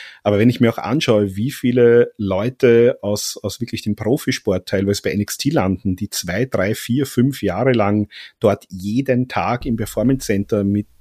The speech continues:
mit wirklich guten, von wirklich guten Leuten trainiert werden, äh, und wie die teilweise, äh, in manchen N-X-T-Matches trotzdem aussehen.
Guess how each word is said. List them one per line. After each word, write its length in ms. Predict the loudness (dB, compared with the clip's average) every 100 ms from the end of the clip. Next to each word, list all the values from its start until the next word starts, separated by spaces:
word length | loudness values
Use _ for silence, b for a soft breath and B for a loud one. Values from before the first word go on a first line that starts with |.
| -4
mit 300 | -2 -2 -4
wirklich 280 | -6 -6 -4
guten, 420 | -4 2 2 2
von 200 | -2 -2
wirklich 240 | -2 -4
guten 200 | -6 -2
Leuten 280 | 0 0 -2
trainiert 460 | -2 -2 0 -2 -2
werden, 340 | -2 -2 -2 b b b b b
äh, 240 | -2 0 0 _ _ _ 2
und 300 | 2 2 -8 -14
wie 200 | -8 -8
die 280 | -6 -8 -6
teilweise, 920 | -2 0 2 0 0 2 2 2 -2 _ _ _ _ _
äh, 200 | -6 -4
in 120 | -2 -2
manchen 320 | -2 -4 -4
N-X-T-Matches 1040 | -4 -6 -6 -4 -2 -4 -2 -4 -4 -16 -6
trotzdem 420 | -4 -4 -4 -4
aussehen. 560 | -2 -4 -2 -2 -2